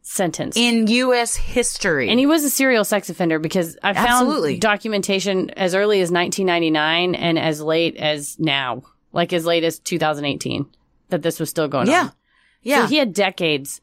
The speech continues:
Speaker 1: of
Speaker 2: Decades.
Speaker 1: attacking women,
Speaker 2: Yes.
Speaker 1: attacking children. I mean,
Speaker 2: Underage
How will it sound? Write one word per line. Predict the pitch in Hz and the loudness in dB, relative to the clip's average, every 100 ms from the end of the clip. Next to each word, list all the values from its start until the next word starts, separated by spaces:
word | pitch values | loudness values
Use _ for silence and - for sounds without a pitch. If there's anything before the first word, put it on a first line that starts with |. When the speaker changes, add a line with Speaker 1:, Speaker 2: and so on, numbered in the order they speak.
| - | -4
Speaker 1:
of | 170 147 139 | 0 0 2
Speaker 2:
Decades. | 208 - 190 139 - - | 0 -2 -4 -6 -8 -4
Speaker 1:
attacking | 170 180 170 - 156 151 | 0 2 2 0 -4 -2
women, | 139 123 165 | -2 -2 -2
Speaker 2:
Yes. | 240 | 0
Speaker 1:
attacking | 170 208 208 190 | 2 0 0 -2
children. | - 175 156 117 143 - | 0 0 -2 -6 -6 -2
I | |
mean, | 190 | 0
Speaker 2:
Underage | 185 233 233 220 - | 2 2 2 0 -2